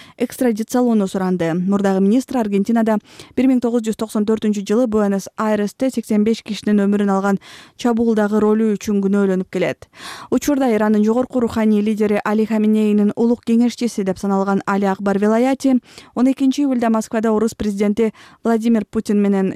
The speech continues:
жолугуп, он үчүнчү июлда Кытайга жөнөп кетти. Аргентинанын тышкы иштер министрлиги өз билдирүүсүндө ушундай эле өтүнүчтү Кытайга да жибергенин билдирди.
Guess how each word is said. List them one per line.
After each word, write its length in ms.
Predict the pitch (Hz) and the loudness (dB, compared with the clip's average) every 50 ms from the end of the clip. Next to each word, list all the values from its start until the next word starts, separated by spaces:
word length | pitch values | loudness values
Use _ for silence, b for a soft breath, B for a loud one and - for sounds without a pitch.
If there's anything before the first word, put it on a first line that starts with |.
| - 190 | -4 -2
жолугуп, 460 | 214 208 208 214 220 240 294 285 - | 0 2 2 2 2 0 -2 -2 0
он 120 | 247 226 | 0 2
үчүнчү 360 | 208 202 - 208 202 202 - 220 | 0 0 -2 -4 -4 -2 -2 0
июлда 280 | 214 202 208 233 240 - | 0 0 0 -2 -2 -4
Кытайга 540 | - - - - 214 202 196 202 202 196 - - | -6 -8 -4 0 0 0 0 0 0 -2 -2 -2
жөнөп 280 | 202 202 190 180 - | 0 0 0 0 -2
кетти. 500 | - 180 - _ - 147 127 95 98 101 - _ B B B B B B B B | -4 -8 -6 _ -4 -4 -2 -2 -4 -6 -8 _ B B B B B B B B
Аргентинанын 640 | 240 233 226 247 262 254 269 254 247 220 214 208 | -2 0 2 2 2 2 2 2 2 2 2 0
тышкы 240 | 202 220 - - 208 | -2 -4 -6 -6 -6
иштер 240 | 202 - - 196 196 | -6 -4 -2 0 2
министрлиги 560 | 202 208 226 262 - - 277 254 262 269 262 | 2 2 2 0 0 -2 -2 0 0 2 2
өз 220 | 247 240 247 226 | 2 2 0 0
билдирүүсүндө 580 | 220 233 220 226 233 233 226 - 247 233 233 226 | -2 -4 -2 0 0 0 0 0 2 2 2 2
ушундай 340 | 226 - - 214 202 196 196 | 0 0 0 0 0 2 2
эле 120 | 196 190 190 | 2 0 0
өтүнүчтү 460 | - 202 196 196 - - - 247 247 | 0 0 -2 -2 -2 -2 -4 -4 -4
Кытайга 400 | - - - 220 208 202 214 214 | -4 -4 -2 -2 0 0 0 0
да 100 | 220 214 | 0 0
жибергенин 540 | 202 202 196 190 185 190 185 190 196 196 190 | 0 0 0 0 0 0 0 2 2 2 2
билдирди. 680 | 196 202 196 214 214 190 185 175 143 127 131 175 202 | 0 0 0 0 0 0 0 0 -2 -2 -4 -6 -8